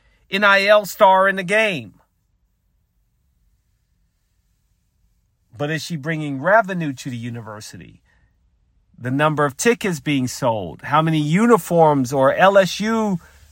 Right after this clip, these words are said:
gear are people buying because of gymnastics? And that's where I think is a hard part. If you go to a school,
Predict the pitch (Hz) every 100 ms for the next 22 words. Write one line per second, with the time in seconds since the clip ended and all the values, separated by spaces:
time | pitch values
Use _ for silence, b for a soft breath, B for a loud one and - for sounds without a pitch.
0 | b b _ _ _ _ _ _ _ _
1 | _ _ 131 147 233 214 147 135 131 -
2 | 160 151 196 185 190 143 175 175 170 165
3 | 156 180 170 170 143 165 165 175 175 -
4 | - - - - _ _ _ _ _ -
5 | 131 156 170 180 - 151 147 160 151 139
6 | 147 143 151 143 - 107 - _ _ _
7 | _ _ _ 175 175 - - - 165 202
8 | 320 233 247 247 - 226 190 170 - 208
9 | 160 117 117